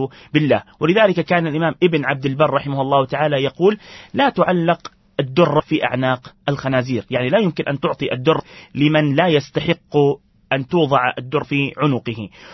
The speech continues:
ولذلك كان العلماء رحمهم الله تعالى يعتنون في تحديث الناس،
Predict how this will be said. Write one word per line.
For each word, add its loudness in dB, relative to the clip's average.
ولذلك 2
كان 0
العلماء 0
رحمهم -2
الله 0
تعالى -2
يعتنون 0
في 0
تحديث -2
الناس، 0